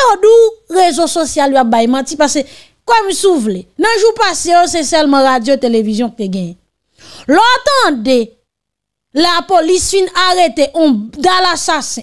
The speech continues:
et puis la justice blanchie ou pas besoin de déclaration que t'es faite avant yo. Parce que yo qui t'ont passé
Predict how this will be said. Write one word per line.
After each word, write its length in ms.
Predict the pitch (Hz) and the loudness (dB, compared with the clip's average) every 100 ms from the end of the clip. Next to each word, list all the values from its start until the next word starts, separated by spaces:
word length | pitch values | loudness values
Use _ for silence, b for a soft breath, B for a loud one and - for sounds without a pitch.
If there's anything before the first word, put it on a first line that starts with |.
| - | -8
et 100 | 262 | -2
puis 120 | 330 | 0
la 180 | 311 277 | 0 -2
justice 440 | 302 - 294 226 | -6 -6 -6 -2
blanchie 400 | 240 262 - 320 - _ | -2 -2 -2 -6 -8 _
ou 100 | 392 | 0
pas 240 | 403 415 | 2 -2
besoin 340 | 339 285 320 320 | -2 0 2 2
de 220 | 294 277 277 - | 2 0 -4 -2
déclaration 640 | 330 330 302 285 - 359 | 0 0 -2 -2 -4 -8
que 60 | - | -2
t'es 120 | 277 | -2
faite 240 | 285 262 | -2 -4
avant 320 | 277 240 226 | -2 -2 0
yo. 220 | 233 330 269 - _ _ _ _ _ _ | 2 2 0 -6 _ _ _ _ _ _
Parce 220 | 285 269 277 | -4 -2 -2
que 40 | |
yo 500 | 240 370 359 - 403 466 | 0 0 -2 -2 -2 0
qui 120 | 508 | 0
t'ont 120 | 466 | 0
passé 360 | 359 381 330 - | -2 -4 -2 -4